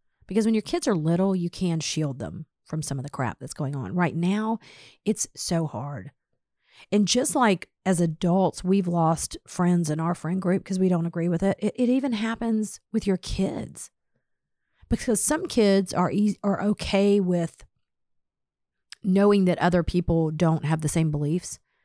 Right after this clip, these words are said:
and just going along with it. Some kids are not. You know, we have one that takes social injustice so seriously and carries it on her little heart,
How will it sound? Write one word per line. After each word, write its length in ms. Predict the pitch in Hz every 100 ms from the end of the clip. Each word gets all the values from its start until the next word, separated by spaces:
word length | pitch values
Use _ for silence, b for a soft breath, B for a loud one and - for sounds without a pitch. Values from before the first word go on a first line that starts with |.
| _
and 120 | - 175
just 160 | 165
going 200 | 185 175
along 320 | 165 151 160
with 200 | 180 190
it. 200 | 233 240 b b b b
Some 220 | - 220
kids 200 | 220 254
are 120 | 208 185
not. 260 | 196 262 - _ _ _ _ _ _ _ _ _
You 120 | 190
know, 180 | 190 190
we 260 | 185 196 233
have 100 | 208
one 240 | 208 220
that 160 | 208 -
takes 500 | - 190 190 - - b b
social 380 | - 208 214 196
injustice 720 | 180 180 180 - 170 165 - _
so 580 | - - - 208 226 233
seriously 920 | - - 185 190 196 - 87 87 - _ _ _ _ _ _ _ _ -
and 160 | 185
carries 520 | - - 208 226 220
it 100 | 175
on 140 | - 175
her 120 | 175
little 200 | 180 170
heart, 500 | - 170 226 - -